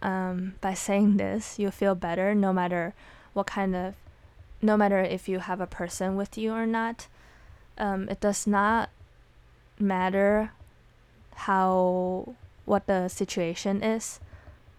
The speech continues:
but, um, it's very important for you to love yourself and be kind to yourself. This is very difficult. Even I say this a lot to myself, but, um, to be honest, I don't really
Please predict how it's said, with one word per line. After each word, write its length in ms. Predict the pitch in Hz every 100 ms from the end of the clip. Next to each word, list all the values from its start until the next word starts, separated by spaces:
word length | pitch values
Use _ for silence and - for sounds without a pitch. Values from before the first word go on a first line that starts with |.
| -
but, 360 | 208 190 190 -
um, 340 | 208 190 190 -
it's 200 | 196 -
very 240 | 220 233
important 600 | 240 - 196 190 190 196
for 140 | - 190
you 260 | 180 180 175
to 400 | - 180 175 202 -
love 220 | 196 185
yourself 440 | 190 190 196 175 196
and 160 | 185
be 100 | 180
kind 300 | - 180 165
to 80 | -
yourself. 600 | 156 170 - - - - - - - - - - -
This 320 | 220 - - -
is 260 | 202 - -
very 300 | 202 180 180
difficult. 840 | 180 175 - 185 - 165 220 254 - - - -
Even 220 | 208 202 190
I 140 | 180
say 260 | - 214 233
this 200 | 247 -
a 80 | 214
lot 320 | 208 185 190
to 100 | 196
myself, 640 | 185 175 - 190 180 180 -
but, 320 | 175 170 -
um, 420 | 180 165 160 190 - - - - - -
to 100 | -
be 160 | 202 180
honest, 520 | 165 165 170 196 - 196
I 100 | 190
don't 220 | 190 180
really 400 | 175 170 165